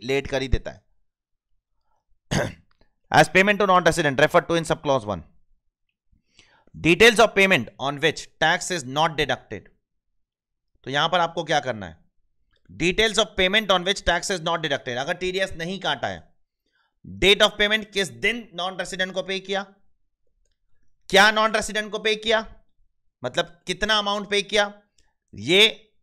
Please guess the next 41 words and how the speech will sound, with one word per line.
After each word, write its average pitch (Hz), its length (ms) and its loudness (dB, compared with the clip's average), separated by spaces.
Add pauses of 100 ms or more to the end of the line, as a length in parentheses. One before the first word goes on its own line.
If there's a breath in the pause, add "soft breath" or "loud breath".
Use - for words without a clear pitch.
(240)
आज 202 200 0
की 214 100 -8
तारीख 165 240 -2
डालो। 131 180 -2
For 165 160 -4
example, 170 340 -6
आज 170 160 -6
कितनी 175 220 -14
तारीख 165 200 -6
है, 175 120 -6
फोर्थ 185 280 -8
जून 175 240 -8
को 156 100 -8
पे 127 140 -8
किया, 98 200 -12 (180)
किसको, 202 280 -10
नॉन 180 240 -10
रेजिडेंट 175 300 -14
को, 202 120 -10 (240)
एक 170 200 -10
लाख 127 200 -6
रुपए। 85 220 -18 (1700)
Date 180 360 2
of 208 140 4
payment, 208 280 0 (920)
fourth 175 280 -6
June 185 220 -8
two 170 100 -8
thousand 139 260 -2
twenty-one। 90 360 -12 (200)
Amount 180 420 2
of 196 100 0
payment, 208 340 0 (200)
one 131 120 -6
लाख 123 220 -2
रुपीज। 95 280 -16 (200)
Nature 190 260 2
of 220 160 2
payment, 214 320 -2 (100)
say 196 200 -4
royalty 175 420 -4